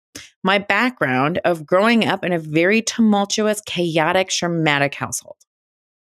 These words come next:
'Cause that comes with its own set of baggage. And if they're not up for dealing with it, this isn't gonna work.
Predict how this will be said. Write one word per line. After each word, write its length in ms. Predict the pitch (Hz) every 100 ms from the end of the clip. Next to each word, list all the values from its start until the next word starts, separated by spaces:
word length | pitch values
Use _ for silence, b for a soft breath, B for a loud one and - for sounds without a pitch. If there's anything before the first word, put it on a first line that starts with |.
| _ _ _
'Cause 80 | 160
that 160 | 185 196
comes 240 | 214 196
with 100 | 151
its 200 | 131 -
own 300 | 147 175 220
set 420 | 214 - 220 214 -
of 100 | -
baggage. 640 | 170 214 226 240 226 - - _ _ _
And 300 | 165 165 160
if 160 | - -
they're 160 | 170 190
not 180 | 214
up 240 | - 185 -
for 140 | 170
dealing 360 | 165 175 220 233
with 200 | 247 269
it, 240 | 285 285 - _ _ _ -
this 260 | 170 165
isn't 180 | 180 156
gonna 160 | 131 95
work. 200 | -